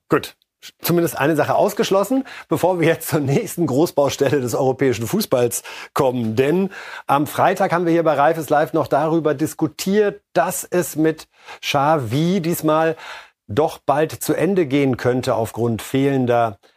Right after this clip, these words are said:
Erfolge. Und was macht der gute Mann? Eine Barca-Legende, ja, viermal die Champions League als Spieler gewonnen mit diesem Verein.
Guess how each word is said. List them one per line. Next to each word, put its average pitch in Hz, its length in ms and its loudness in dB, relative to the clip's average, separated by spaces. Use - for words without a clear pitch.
Erfolge. 120 800 2
Und 151 400 0
was 135 400 -2
macht 135 300 0
der 156 360 2
gute 156 240 0
Mann? 143 280 2
Eine 135 220 0
Barca-Legende, 131 880 2
ja, 156 280 2
viermal 160 420 0
die 139 120 -2
Champions 151 420 -2
League 147 160 -2
als 131 160 -2
Spieler 165 500 0
gewonnen 147 420 2
mit 143 180 0
diesem 139 380 0
Verein. 135 640 0